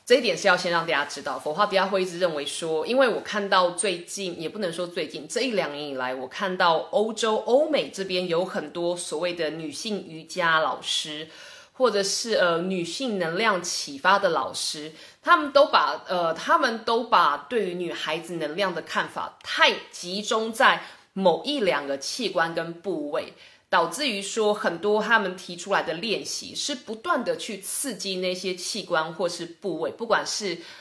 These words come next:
呃，物质类型的刺激或者是能量类型的刺激。可是其实在阿育吠陀跟 Tantra 的传统当中，我们不会这么做。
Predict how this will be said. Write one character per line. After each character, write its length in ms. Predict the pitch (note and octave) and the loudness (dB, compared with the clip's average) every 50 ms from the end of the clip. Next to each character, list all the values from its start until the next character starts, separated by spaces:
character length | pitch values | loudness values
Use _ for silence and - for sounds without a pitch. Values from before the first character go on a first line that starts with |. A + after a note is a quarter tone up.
| - - - | -20 -14 -6
呃， 360 | - E3 D#3+ D#3 D3 - - - | 0 2 2 2 2 0 -4 -6
物 180 | - D#4+ C#4 A#3 | -4 -4 -2 -2
质 180 | - D#3+ F3 F3 | -4 -4 -2 2
类 160 | G3 G3 F3+ | 2 2 2
型 160 | E3+ D#3+ D3+ | 2 -4 -6
的 80 | D3 D3 | -6 -4
刺 240 | - - - F#3+ | -4 -4 -4 -4
激 220 | - - D#3+ D#3+ E3 | -6 -6 -8 -8 -6
或 160 | E3 G#3+ G3 | -2 -2 -2
者 100 | - E3+ | -2 -4
是 180 | E3 - F3+ E3 | -6 -6 -6 -6
能 280 | D#3+ D#3+ D3+ D3+ E3+ | -4 -4 -4 -4 -2
量 200 | G#3+ G#3+ F#3+ F3+ | 0 0 0 2
类 120 | G3 F3+ E3+ | 0 -2 -2
型 180 | E3+ - C#3+ | -4 -8 -8
的 100 | C3+ C3+ | -8 -8
刺 260 | - - - - D#3 - | -8 -8 -10 -10 -10 -10
激。 320 | - - - F#2+ - - - - - - - - | -12 -12 -14 -14 -16 -20 -20 -20 -20 -20 -8 0
可 120 | - F#3+ | 0 0
是 160 | G3+ E4 F#4 | 2 2 -2
其 200 | F4+ - - G#3 | -2 -2 -4 -4
实 180 | G3+ G3+ G3 F#3+ | -4 -4 -4 -2
在 140 | G3 A3+ A3 | 0 0 2
阿 200 | - G3+ G#3 G#3+ | 4 4 4 4
育 100 | A3+ A3 | 2 -2
吠 240 | G#3+ B3 G3+ F3 F3 | 0 0 0 0 0
陀 140 | F3 D3+ | -2 -2
跟 180 | D3+ F#3 F#3 F#3 | -2 -2 -2 -2
Tantra 400 | F#3 G3 F#3+ G3 F#3+ F#3+ E3 C3+ | -2 -4 -4 -4 -4 -4 -4 -4
的 80 | - - | -6 -6
传 240 | - - E3 D#3+ F3+ | -10 -6 -6 -6 -4
统 200 | F#3+ E3 C3+ C3+ | -4 -6 -6 -4
当 180 | C#3+ D3 D3+ | -4 -4 -4
中， 160 | D3+ D#3 D3+ C#3+ | -2 -4 -6 -6
我 60 | C3+ | -6
们 120 | B2+ C3 | -10 -12
不 120 | C3+ C3+ C3 | -12 -12 -10
会 120 | C#3 C3 | -10 -10
这 120 | C3 C#3+ | -12 -12
么 100 | C3+ - - | -14 -14 -12
做。 240 | - - - - | -12 -12 -14 -14